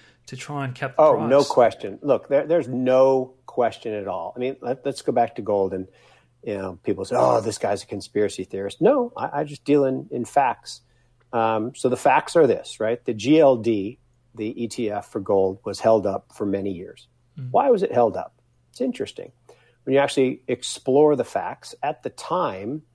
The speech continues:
Speaker 2: there was this little bank in America called J P Morgan that happened to be short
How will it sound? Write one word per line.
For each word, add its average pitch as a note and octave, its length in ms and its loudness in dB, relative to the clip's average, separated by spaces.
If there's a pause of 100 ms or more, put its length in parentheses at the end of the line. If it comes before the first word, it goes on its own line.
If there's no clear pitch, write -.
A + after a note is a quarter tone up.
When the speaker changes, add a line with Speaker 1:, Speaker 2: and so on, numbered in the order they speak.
(320)
Speaker 2:
there A#2 100 -2
was A2+ 100 -2
this A#2 120 -8
little B2+ 160 4
bank A2 420 -2
in B2 100 2
America G#2 640 -2
called G#2+ 180 -6
J G2 160 -4
P G#2 140 -6
Morgan F#2+ 420 -4 (460)
that A#2+ 120 2
happened C3 560 2
to A#2+ 300 2
be A2 300 -2
short - 760 2